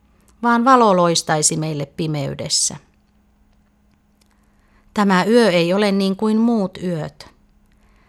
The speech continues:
Näyttää siltä, kuin koko taivas olisi liikkeessä. Uusia tähtiä syntyy, mutta aivan erityinen tähti loistaa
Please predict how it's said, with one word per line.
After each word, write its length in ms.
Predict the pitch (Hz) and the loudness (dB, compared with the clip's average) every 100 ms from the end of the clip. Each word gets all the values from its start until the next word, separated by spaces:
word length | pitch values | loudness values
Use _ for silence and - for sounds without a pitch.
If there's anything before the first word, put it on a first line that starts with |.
| _ | _
Näyttää 460 | 226 269 262 185 170 | -4 -4 -2 -2 0
siltä, 400 | 165 262 240 165 | 0 0 -2 -6
kuin 260 | - 165 175 | -4 -4 -2
koko 260 | 180 220 | -4 -4
taivas 500 | 226 311 262 175 156 | 2 2 4 0 -2
olisi 360 | 170 165 165 175 | -4 -4 -4 -2
liikkeessä. 840 | 196 170 - - 135 143 - 165 - _ _ _ _ _ _ _ _ _ - | -2 -4 -6 -12 -8 0 0 0 -6 _ _ _ _ _ _ _ _ _ 0
Uusia 580 | 220 226 220 214 190 | 2 4 2 0 0
tähtiä 560 | 180 196 185 - 180 165 | 0 -2 -2 -4 -4 -2
syntyy, 800 | - 190 180 175 - 165 156 156 - _ _ _ | -2 -4 -4 -6 -8 -8 -6 -8 -14 _ _ _
mutta 280 | 220 220 226 | -8 2 4
aivan 340 | 226 226 233 | 4 4 0
erityinen 680 | 247 302 240 - 165 165 160 | 0 2 0 0 -4 -2 -4
tähti 380 | 165 160 - 160 | -6 -8 -6 -2
loistaa 580 | 196 170 - 143 143 | -2 0 -2 -2 -4